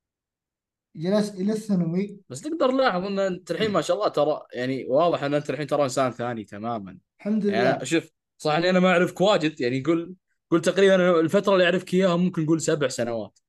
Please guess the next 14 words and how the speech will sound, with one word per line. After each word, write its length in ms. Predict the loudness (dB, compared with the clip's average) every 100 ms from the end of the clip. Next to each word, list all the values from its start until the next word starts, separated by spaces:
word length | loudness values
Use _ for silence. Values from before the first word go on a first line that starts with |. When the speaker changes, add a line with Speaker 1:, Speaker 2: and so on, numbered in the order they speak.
| _ _
Speaker 2:
في 60 | -6
السبع 300 | 0 2 4
سنوات 380 | 4 4 4 4
أنا 100 | 2
شفتك 200 | 2 0
شخص 220 | -4 -2
ثاني. 280 | -2 -2 -8 _ _ _ _ _ _
Speaker 1:
الحمد 260 | -8 -2 4
Speaker 2:
اللي 200 | 4 6
Speaker 1:
لله. 140 | 6
Speaker 2:
قبلها 300 | 6 4 4
أنا 100 | 2
ما 240 | 2 2
أدري. 280 | 0 -4 -14